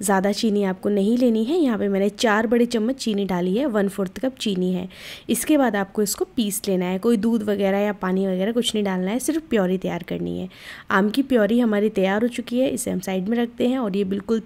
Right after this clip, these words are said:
थिक बनी है। आम की गुठली आपको निकाल देनी है, उसके बाद ही आम को पीसना है। आम की जो प्योरी है रेडी हो चुकी है। अब हम एक बोल में क्या करते हैं, फ्रेश क्रीम डाल देते हैं। हमें यहाँ पे अमूल की फ्रेश क्रीम लेनी है, और फ्रेश क्रीम आप फ्रिज से पहले ही निकाल लें, एक दो घंटा पहले,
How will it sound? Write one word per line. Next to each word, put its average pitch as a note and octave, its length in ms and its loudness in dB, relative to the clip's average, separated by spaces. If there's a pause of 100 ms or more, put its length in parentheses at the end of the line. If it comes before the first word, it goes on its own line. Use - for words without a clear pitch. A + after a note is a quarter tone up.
थिक A#3 180 2
बनी B3+ 280 6
है। C4 160 2 (420)
आम G#3 220 6
की D4 180 4
गुठली A3 380 2
आपको G#3+ 240 0
निकाल G3+ 400 2
देनी G#3 340 2
है, B3+ 60 0
उसके C4+ 260 0
बाद F#3 240 0
ही G3 80 2
आम F#3 180 -2
को F#3 120 -4
पीसना - 360 -6
है। - 160 -8 (500)
आम G#3 200 2
की A#3+ 140 0
जो B3 120 2
प्योरी G#3+ 360 2
है A3+ 100 6
रेडी F#3+ 260 2
हो B3 80 4
चुकी A#3 300 0
है। C#4 100 4
अब G#3 180 0
हम A3 160 2
एक G3 160 0
बोल G3+ 160 4
में A#3 180 2
क्या A3+ 140 -2
करते F#3+ 300 -2
हैं, F4+ 120 -2
फ्रेश - 340 0
क्रीम C4 240 2
डाल F#3 220 0
देते F3+ 280 -6
हैं। F#3 180 -6 (460)
हमें A3+ 220 4
यहाँ B3 160 4
पे C4 140 2
अमूल G3+ 340 0
की A#3+ 160 0
फ्रेश G#3+ 320 0
क्रीम B3+ 220 4
लेनी A#3 300 4
है, C4+ 140 2
और D4+ 160 2
फ्रेश B3+ 360 0
क्रीम A#3 320 0
आप B3 120 -2
फ्रिज A#3 260 0
से C#4 180 0
पहले G3+ 280 2
ही A3 100 4
निकाल G3 320 0
लें, G3+ 100 2
एक G3 120 -2
दो G#3+ 120 4
घंटा G3+ 260 2
पहले, G3 300 0